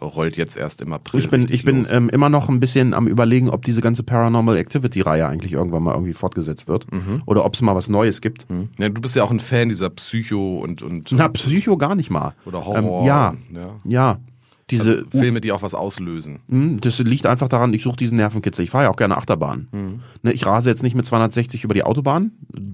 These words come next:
Speaker 2: Geist, also lebensmüde bin ich nicht.
Speaker 1: <laughs> Wie denn auch? Baustelle, Tempolimit.
Speaker 2: <laughs> Ja.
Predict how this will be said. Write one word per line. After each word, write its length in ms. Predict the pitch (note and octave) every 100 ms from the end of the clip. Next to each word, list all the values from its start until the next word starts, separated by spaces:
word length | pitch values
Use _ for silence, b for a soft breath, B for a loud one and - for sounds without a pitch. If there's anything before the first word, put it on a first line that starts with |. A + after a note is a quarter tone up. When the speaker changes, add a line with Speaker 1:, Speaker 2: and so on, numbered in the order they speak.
| - - - G#2 G#2 - -
Speaker 2:
Geist, 260 | G#2+ B2+
also 200 | A2 G#2
lebensmüde 540 | G2 A2 D#3 - C#3+ B2+
bin 120 | C3
ich 140 | C3+
nicht. 220 | C#3+ -
Speaker 1:
<laughs> 200 | A#2 D3
Wie 100 | A2
denn 180 | A#2 G#2
auch? 100 | D#2+
Baustelle, 880 | B2+ A#2+ F2+ F#2 F2+ - F#2 F2 F2
Tempolimit. 1000 | - F2 F2+ E2+ F2 F2+ F#2+ D#3 C3 -
Speaker 2:
<laughs> 0 |
Ja. 260 | F#2+ B2+